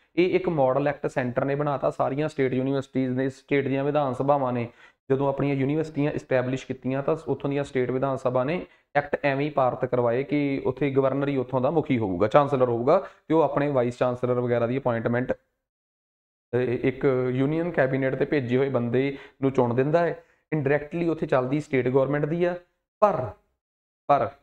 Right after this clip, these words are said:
ਕਹਾਣੀ ਬਦਲ ਗਈ। ਤੁਸੀਂ ਇਸ ਸਵਾਲ ਦਾ ਜਵਾਬ ਕਿਵੇਂ ਦੇਣਾ ਹੈ? ਤੁਸੀਂ ਇਹ ਗੱਲ ਕਹਿਣਾ ਕਿ ਜਦੋਂ ਤੱਕ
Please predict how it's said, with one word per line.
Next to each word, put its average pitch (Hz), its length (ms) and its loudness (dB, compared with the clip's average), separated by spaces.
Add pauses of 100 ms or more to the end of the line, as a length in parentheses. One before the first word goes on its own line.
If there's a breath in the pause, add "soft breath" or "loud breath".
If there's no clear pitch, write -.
(120)
ਕਹਾਣੀ 139 320 0
ਬਦਲ 120 300 0
ਗਈ। 110 160 -4 (1120)
ਤੁਸੀਂ 220 300 4
ਇਸ 208 180 0
ਸਵਾਲ 190 360 -2
ਦਾ 139 100 4
ਜਵਾਬ 131 340 0
ਕਿਵੇਂ 117 240 0
ਦੇਣਾ 110 200 0
ਹੈ? 104 80 -2
ਤੁਸੀਂ 143 320 0
ਇਹ 147 60 -2
ਗੱਲ 156 160 0
ਕਹਿਣਾ 139 300 -4
ਕਿ 175 160 -6
ਜਦੋਂ 143 440 0
ਤੱਕ 165 380 -6